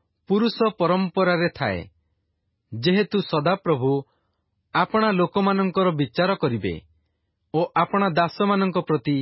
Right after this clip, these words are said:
ସଦୟ ହେବେ। ଅନ୍ୟ ଦେଶୀୟମାନଙ୍କ ପ୍ରତିମା ସବୁ ରୂପା ଓ ସୁନା,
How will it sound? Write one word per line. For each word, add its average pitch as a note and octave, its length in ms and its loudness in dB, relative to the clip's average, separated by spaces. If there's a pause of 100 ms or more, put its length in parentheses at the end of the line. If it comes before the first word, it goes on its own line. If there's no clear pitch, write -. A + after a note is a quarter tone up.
(500)
ସଦୟ E3 500 0
ହେବେ। G2+ 300 -2 (1040)
ଅନ୍ୟ E3 280 2
ଦେଶୀୟମାନଙ୍କ F#3+ 720 2 (580)
ପ୍ରତିମା G#3+ 440 2
ସବୁ D3 320 0 (640)
ରୂପା F3+ 420 0 (680)
ଓ E3 120 0
ସୁନା, D3+ 440 0